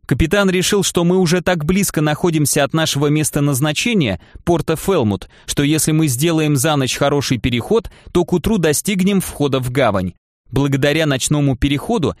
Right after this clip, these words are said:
мы смогли бы также остаться незамеченными вражескими каперами – которые часто крейсировали у входа в пролив. Мы поставили все паруса, какие только могли.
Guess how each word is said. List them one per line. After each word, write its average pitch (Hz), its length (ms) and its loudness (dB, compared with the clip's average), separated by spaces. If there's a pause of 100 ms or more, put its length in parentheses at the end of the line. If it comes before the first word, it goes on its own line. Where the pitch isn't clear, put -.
мы 165 160 0
смогли 190 400 0
бы 185 140 0
также 165 340 0
остаться 165 420 -2
незамеченными 175 960 0
вражескими 156 680 0
каперами – 113 600 -2 (400)
которые 160 420 0
часто 165 360 -2
крейсировали 156 680 0
у 135 100 2
входа 131 320 -2
в - 100 -12
пролив. 139 460 -2 (340)
Мы 135 140 -2
поставили 160 540 0
все 160 180 -2
паруса, 160 400 0
какие 156 320 -2
только 165 300 -2
могли. 165 420 0